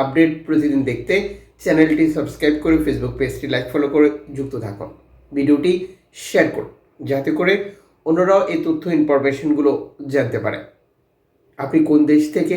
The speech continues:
এই ভিডিওতে যুক্ত হয়েছেন কমেন্টস করুন। অভিবাসীদের তথ্যগুলো জানার অধিকার রয়েছে সকল মানুষের, যেহেতু অবৈধ কার্যক্রম কোনো প্রিন্ট এবং ইলেকট্রনিক্স মিডিয়ায় এই তথ্যগুলো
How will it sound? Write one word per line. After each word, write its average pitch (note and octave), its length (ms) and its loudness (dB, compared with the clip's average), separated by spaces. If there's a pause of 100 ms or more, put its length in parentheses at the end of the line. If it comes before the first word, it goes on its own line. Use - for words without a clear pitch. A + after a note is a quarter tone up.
(120)
এই D#3 160 8
ভিডিওতে C3+ 360 0
যুক্ত B2 260 -8
হয়েছেন D#3 300 2 (120)
কমেন্টস C3+ 420 0
করুন। - 200 -8 (800)
অভিবাসীদের F3+ 640 0 (100)
তথ্যগুলো D#3+ 460 2 (320)
জানার C3+ 280 2 (180)
অধিকার D3+ 380 0
রয়েছে C#3+ 280 0 (320)
সকল C#3 240 -4 (100)
মানুষের, G#2 340 -8 (520)
যেহেতু E3+ 380 2 (460)
অবৈধ D#3 240 6 (140)
কার্যক্রম D3+ 500 0 (260)
কোনো C#3 220 -2
প্রিন্ট D#3+ 240 4 (100)
এবং D3+ 120 2 (160)
ইলেকট্রনিক্স C#3+ 540 0 (100)
মিডিয়ায় D#3+ 380 4
এই C#3 140 -2
তথ্যগুলো C#3 480 -2